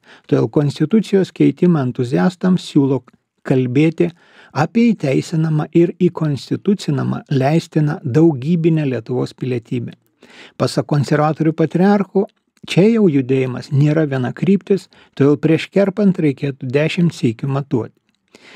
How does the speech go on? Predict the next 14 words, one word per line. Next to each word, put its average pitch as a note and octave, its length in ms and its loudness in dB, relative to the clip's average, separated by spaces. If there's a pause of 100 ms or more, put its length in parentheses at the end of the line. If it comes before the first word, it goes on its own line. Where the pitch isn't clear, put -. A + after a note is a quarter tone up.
(120)
Kad D3+ 220 2
ir G#3 100 2
kuri A#3 240 0
pusė - 440 -2
šįkart - 580 -4
nugalėtų, F3+ 640 2 (160)
ar C3+ 240 -4
konstitucijos D#3+ 720 0
stabilumo, E3 640 2
ar C3 140 -6
jos B2 180 -2
drai-, C#3 320 0
draiskalų C#3 640 2
mėgėjai, F3 540 0